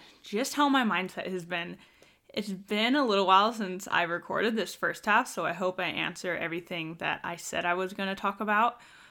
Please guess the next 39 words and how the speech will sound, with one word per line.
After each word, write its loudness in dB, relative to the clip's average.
So, -2
yeah, 8
let's 0
dive 6
in. -4
So, 6
about 4
the 4
whole 4
weight -2
class 0
thing. -8
So 0
this 0
is -4
what 2
ended 2
up -4
happening. -2
It 2
was -2
funny 2
'cause -2
a -2
couple -2
days, 0
or -4
maybe 2
a 6
week -2
or -2
so -4
after 0
I 2
recorded -2
the -14
first -2
half, 4
um, 0